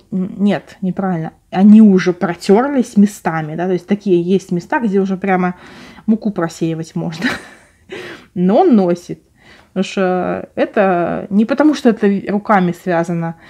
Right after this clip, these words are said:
а потому что они тёплые, они удобные, они комфортные, ему очень нравится. Вот. Румата, я уже говорила в каких-то из предыдущих видео, первая Румата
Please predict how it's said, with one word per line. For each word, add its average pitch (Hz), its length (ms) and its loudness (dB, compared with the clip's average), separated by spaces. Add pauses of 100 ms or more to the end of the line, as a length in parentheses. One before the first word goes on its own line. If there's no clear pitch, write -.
(280)
а 180 80 -6
потому 208 380 2
что 208 160 -2
они 202 180 4
тёплые, 175 460 -2
они 180 180 -2
удобные, 202 380 -2
они 175 120 -4
комфортные, 175 540 -6
ему 175 160 -2
очень 185 240 -4
нравится. 160 500 -12
Вот. 160 160 -18 (520)
Румата, 240 480 4
я 214 180 4
уже 208 160 2
говорила 202 400 2
в 185 60 -16
каких-то 185 340 -4
из 185 60 -2
предыдущих 190 720 -6
видео, 208 560 -4 (400)
первая 185 360 0
Румата 196 600 -4